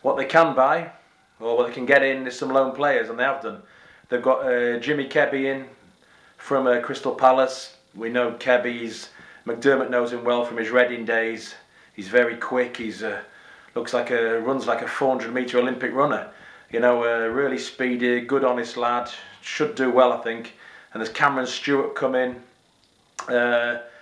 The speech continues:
and he's a, a winger. So I mean, you know, we've got some. He's brought two pacey, uh, lads in there that should really help. And if you think about Kebe, Stewart,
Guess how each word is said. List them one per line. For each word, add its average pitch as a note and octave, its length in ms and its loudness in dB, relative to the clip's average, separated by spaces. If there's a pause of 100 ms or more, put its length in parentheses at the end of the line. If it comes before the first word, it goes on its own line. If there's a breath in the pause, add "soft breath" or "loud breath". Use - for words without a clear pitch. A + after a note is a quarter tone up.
(180 loud breath)
and A#2 100 -2
he's B2+ 240 -2
a, B2 200 4
a B2 60 2
winger. C3 300 0
So C3 260 2
I B2 40 -4
mean, B2+ 180 -2
you B2+ 80 -4
know, B2 160 4
we've B2 140 -6
got - 160 -2
some. C3+ 200 -10
He's B2+ 140 -8
brought - 280 0
two C#3+ 440 0 (340 loud breath)
pacey, D3 680 -2 (420 soft breath)
uh, B2 240 2
lads C3+ 300 2
in B2 140 -4
there A#2 240 0
that A2+ 100 -6
should - 380 2
really B2+ 320 2
help. C3 260 2
And B2 80 -10
if A#2 80 -6
you C#3 60 -6
think D3 120 -2
about C3+ 320 0
Kebe, C#3 400 0
Stewart, C#3 680 0